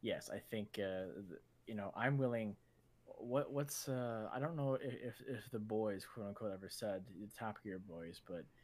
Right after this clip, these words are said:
other channels and other topics that I'm not gonna bring up here, s-, they, they say things to the effect of, "And if it doesn't look cool, then what's the point after all?" Right? So my, my,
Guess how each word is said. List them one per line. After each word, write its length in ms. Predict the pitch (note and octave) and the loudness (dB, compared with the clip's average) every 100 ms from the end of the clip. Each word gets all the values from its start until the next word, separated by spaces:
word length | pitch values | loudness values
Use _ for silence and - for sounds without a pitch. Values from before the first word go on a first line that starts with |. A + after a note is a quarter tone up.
| - - | -18 0
other 240 | C3 C#3+ C3 | 4 6 4
channels 400 | - B2 A#2 G#2+ | 2 0 0 -2
and 100 | G#2 | -2
other 240 | G#2 G2+ | -4 -4
topics 540 | - - F#2+ G2+ F#2+ | -6 -6 -4 -4 -4
that 100 | G#2+ | -4
I'm 140 | F#2 F#2 | -4 -2
not 160 | F2+ F#2+ | -4 -4
gonna 140 | F#2+ | -4
bring 200 | F#2 F#2 | -4 -2
up 140 | F2+ - | -4 -4
here, 240 | G2+ F2 - | -2 -2 -4
s-, 140 | - | -6
they, 160 | G#2+ F#2 | -6 -4
they 100 | F#2+ | -6
say 260 | F#2+ - G2+ - | -4 -2 -4 -4
things 200 | G#2 F#2+ | -6 -6
to 60 | |
the 60 | G2 | -8
effect 320 | F2+ G2+ - | -4 -6 -4
of, 200 | G2+ F#2 E2 - - _ _ - | -2 -2 -4 -16 -20 _ _ -4
"And 120 | A2 | 0
if 140 | G#2 | 0
it 120 | G2+ F2+ | -2 0
doesn't 300 | A2+ C3+ A#2 | 0 0 -4
look 180 | G#2+ A#2+ - | -4 -4 -4
cool, 320 | - G#2+ F#2 | -4 -4 -4
then 100 | F2+ | -6
what's 220 | F2+ A#2+ - | -4 -4 -4
the 80 | |
point 400 | C#3+ - D#3 F2+ - - | -6 -2 0 0 -4 -8
after 380 | G2+ - A#2 A2 | -8 -6 -4 -2
all?" 300 | A2+ - - _ | -2 -4 -8 _
Right? 300 | - G2 C3+ C3+ - - - - | -4 0 0 -4 -16 -20 -20 -16
So 220 | - B2+ | 0 2
my, 220 | A2+ A#2 B2+ | 4 4 2
my, 160 | B2+ C3 | 2 2